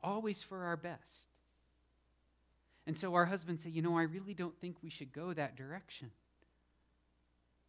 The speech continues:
Our wives say, "Well, I see that, I see your perspective, and I'm with you." Because there's every expectation that your husband has your best interest at heart,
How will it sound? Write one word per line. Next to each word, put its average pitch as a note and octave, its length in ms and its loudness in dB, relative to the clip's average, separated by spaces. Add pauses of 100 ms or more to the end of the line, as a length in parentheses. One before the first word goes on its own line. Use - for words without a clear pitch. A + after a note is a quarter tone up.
(960)
Our D3 140 2
wives D#3+ 340 6
say, C3 400 -4 (300)
"Well, D#3 320 -6 (1700)
I C3 100 -2
see E3 240 -4
that, E3 260 2
I B2 80 0
see D3 220 -8
your D3+ 180 -4
perspective, D3 720 -6
and A#2 320 -8 (840)
I'm B2 140 -8
with A2+ 240 -8
you." - 60 -20 (1700)
Because D3 280 -2
there's C#3+ 220 2
every G#3 340 8
expectation F#3+ 840 0
that C#3 140 -2
your C3+ 120 -6
husband D3+ 360 -6
has C3+ 180 -8
your B2 100 -8
best C3 400 -8
interest B2 460 -12
at G#2+ 80 -20
heart, - 420 -14